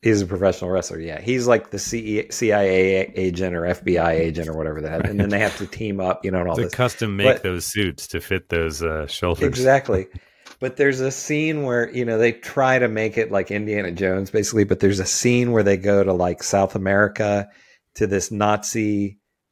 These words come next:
Speaker 1: uh, bunker that has all this stuff in it. You know, there's clues that they have to get there or whatever.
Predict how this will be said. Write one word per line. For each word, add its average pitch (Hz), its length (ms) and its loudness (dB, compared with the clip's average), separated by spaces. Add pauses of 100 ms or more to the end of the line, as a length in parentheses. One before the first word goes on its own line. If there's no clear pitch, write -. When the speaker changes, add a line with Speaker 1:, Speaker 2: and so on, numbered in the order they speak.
Speaker 1:
uh, 87 400 -6
bunker 123 680 0
that 104 120 -4
has 110 200 2
all 104 140 4
this 107 260 2
stuff - 440 -2
in 107 100 -2
it. 98 140 -4
You 92 80 -4
know, 92 80 -2
there's 90 180 0
clues 110 420 0
that 107 120 0
they 104 80 2
have 95 160 -2
to 104 80 -8
get 101 160 -4
there 104 160 -4
or 101 80 -2
whatever. 98 340 -4